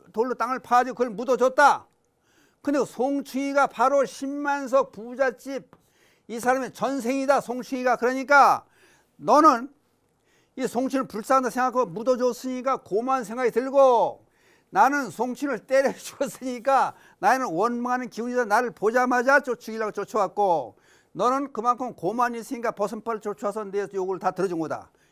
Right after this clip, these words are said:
이게 인연이라는 것이다. 그리고 얘기를 해요.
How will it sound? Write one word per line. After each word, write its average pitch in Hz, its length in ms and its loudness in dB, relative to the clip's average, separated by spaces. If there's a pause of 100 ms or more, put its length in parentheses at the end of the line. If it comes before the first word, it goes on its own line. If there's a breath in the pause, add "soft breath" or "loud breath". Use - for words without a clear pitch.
(100)
이게 262 420 6 (420)
인연이라는 170 520 2
것이다. 131 720 -2
그리고 208 260 -6
얘기를 175 320 -6
해요. 151 260 -8